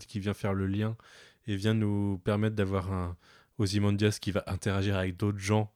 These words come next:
que les, euh, que les, entre guillemets, clones. Maintenant, on sait, on sait qui ils sont, on sait, euh, d'où ils viennent. Euh,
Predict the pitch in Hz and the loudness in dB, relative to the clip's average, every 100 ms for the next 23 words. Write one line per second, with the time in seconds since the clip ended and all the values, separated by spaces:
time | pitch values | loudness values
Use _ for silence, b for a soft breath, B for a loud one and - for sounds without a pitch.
0 | - 104 95 92 95 - 110 b b b | -4 -2 -2 -2 -2 -4 -10 b b b
1 | b - 113 90 90 - _ _ _ _ | b 0 0 2 -4 -12 _ _ _ _
2 | _ _ - 110 101 - 107 107 107 101 | _ _ -8 -6 -4 -2 0 0 0 -2
3 | - 127 123 101 98 98 - 101 92 - | -4 0 0 0 -4 -6 -4 -4 -4 -4
4 | 107 98 95 - 113 101 90 - 98 - | -4 -4 -8 -8 -6 -6 -8 -8 -10 -8
5 | 101 92 104 B B B B 113 101 95 | -6 -6 -8 B B B B -2 0 0
6 | 101 110 95 - B B B - 90 92 | 2 2 0 -8 B B B -8 -2 0
7 | 90 87 | 0 -2